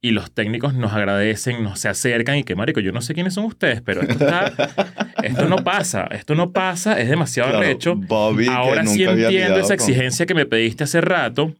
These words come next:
Speaker 1: y disculpa si, ¿sabes? Si fue raro, pero ahora, marico, claro, ya entiendo de dónde viene todo esto.
Speaker 3: Claro.
Speaker 1: O sea, tienen algo armado, no es, no es cualquier cosa y qué fino que,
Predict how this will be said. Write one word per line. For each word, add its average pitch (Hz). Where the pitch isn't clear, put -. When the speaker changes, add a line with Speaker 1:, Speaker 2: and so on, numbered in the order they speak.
Speaker 1:
y 98
disculpa 110
si, 127
¿sabes? 147
Si 104
fue 110
raro, 156
pero 98
ahora, 95
marico, 156
claro, 156
ya 113
entiendo 165
de 131
dónde 117
viene 156
todo 156
esto. 147
Speaker 3:
Claro. 82
Speaker 1:
O -
sea, 127
tienen 127
algo 160
armado, 151
no 101
es, 123
no 95
es 107
cualquier 156
cosa 120
y 117
qué 107
fino 107
que, 101